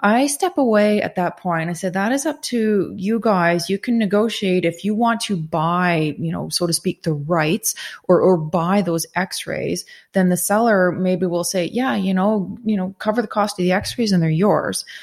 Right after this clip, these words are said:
So at least the, the seller has some imaging on hand, and that frequently happens. Or even if a pre-purchase on the same horse is gonna happen in the future, sometimes a person who didn't buy the horse a month ago can recoup some of the investment in the examination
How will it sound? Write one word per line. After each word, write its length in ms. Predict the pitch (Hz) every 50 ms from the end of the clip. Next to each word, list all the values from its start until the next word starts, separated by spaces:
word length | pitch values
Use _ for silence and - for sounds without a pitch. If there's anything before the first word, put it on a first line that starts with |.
| -
So 140 | - - 214
at 80 | - -
least 320 | 208 220 214 220 - -
the, 180 | 185 180 170 160 _ _ - -
the 40 |
seller 340 | 160 - - 175 180 175 160
has 380 | 160 175 175 170 160 151 - -
some 140 | - 156 156
imaging 460 | 165 190 202 185 165 165 151 160 156
on 160 | 147 147 160
hand, 580 | 147 156 175 151 147 120 131 170 190 226 226 - -
and 340 | 180 170 170 170 175 160 - - - - - - - -
that 500 | 180 175 190 185 185 202 202 - - 190
frequently 400 | - 190 180 180 185 - 180 180
happens. 460 | 175 175 160 160 160 - 185 180 185
Or 100 | 190 -
even 320 | - 202 208 185 196 180 180
if 160 | 170 165 -
a 60 | 170
pre-purchase 680 | - - 175 160 - 170 170 170 - 180 175 165 -
on 160 | - 170 165 165
the 60 | 160
same 240 | - 175 165 170 170
horse 160 | 165 160 165
is 80 | -
gonna 160 | - - 160 160
happen 340 | 170 170 170 170 - 165
in 80 | 160 151
the 80 | 156 156
future, 460 | - - 240 262 254 - - 156 156
sometimes 580 | - - 160 160 160 170 160 160 156 156 - - - - - - -
a 60 | - -
person 300 | - 165 170 - - 160
who 80 | 156
didn't 300 | 151 202 240 233 - -
buy 200 | 175 165 165 165
the 100 | 156 165
horse 480 | 147 160 160 156 151 156 156 - - - - - - - _ - -
a 40 | 165
month 260 | 170 180 220 233 -
ago 240 | 190 160 165 160 160
can 180 | 160 - 165 165
recoup 440 | 160 156 160 - - - - - -
some 200 | - 180 170 165
of 60 | 156
the 140 | 156 156 151
investment 500 | 156 156 151 170 165 - - 170 156 -
in 80 | 156
the 80 | 156 156
examination 640 | 156 151 165 156 151 156 151 147 160 156 - 160